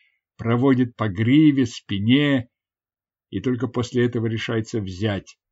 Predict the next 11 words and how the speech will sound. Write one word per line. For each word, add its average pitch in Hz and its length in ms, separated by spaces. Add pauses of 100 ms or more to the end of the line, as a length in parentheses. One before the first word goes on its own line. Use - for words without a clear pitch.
(800)
Это 185 400
не 208 300
из-за 185 300
страха 180 680
передо 139 420
мной, 117 360
просто - 580
у 175 100
него 165 280
такие 147 540
привычки. 101 960